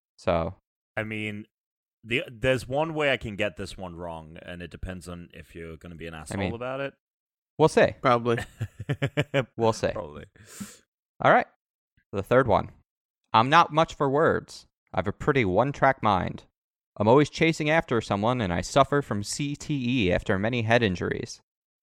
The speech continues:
Speaker 1: I grow tired of this endless rat race. I'm looking to settle down instead of always being jumped all over. Swipe right if you're like me.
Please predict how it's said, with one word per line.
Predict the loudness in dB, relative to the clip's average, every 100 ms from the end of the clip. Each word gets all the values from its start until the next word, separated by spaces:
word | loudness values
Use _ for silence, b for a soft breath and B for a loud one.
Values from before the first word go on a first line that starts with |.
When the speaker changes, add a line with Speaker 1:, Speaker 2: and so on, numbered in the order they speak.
| _ _ 0
Speaker 1:
I |
grow | 2
tired | 2 4 4 2
of | -2
this | -6 -8
endless | -4 -2 -2 -6 2
rat | 2 2
race. | -4 -4 -10 -16 -8
I'm | -2
looking | -2 0
to | -2
settle | 2 2 4
down | 4 4 2 -2
instead | -4 0 0
of | 2
always | 2 4 2 0
being | -4 -4 -6
jumped | 0 0 2
all | 0 2
over. | 0 -2 -4 -6 _ _ _ _
Swipe | -20 0 4 4 6
right | 4 4
if | -2
you're | 0
like | 2 0 0
me. | -4 -4